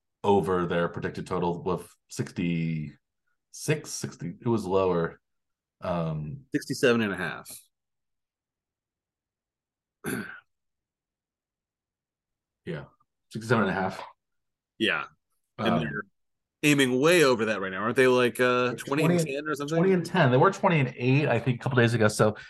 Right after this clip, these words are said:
Speaker 1: hopefully that's not the start of a, uh, big slump, but, um, yeah, they are doing pretty, uh, pretty well. So,
Speaker 2: Yeah.
Speaker 1: uh, six, you know, twenty-two out of every three games. Uh,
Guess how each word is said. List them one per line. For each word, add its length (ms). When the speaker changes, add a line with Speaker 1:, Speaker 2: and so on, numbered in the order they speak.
Speaker 1:
hopefully 260
that's 160
not 160
the 80
start 280
of 100
a, 240
uh, 540
big 160
slump, 560
but, 480
um, 460
yeah, 220
they 120
are 80
doing 320
pretty, 580
uh, 380
pretty 220
well. 360
So, 480
Speaker 2:
Yeah. 60
Speaker 1:
uh, 180
six, 420
you 120
know, 280
twenty-two 340
out 60
of 40
every 160
three 160
games. 360
Uh, 280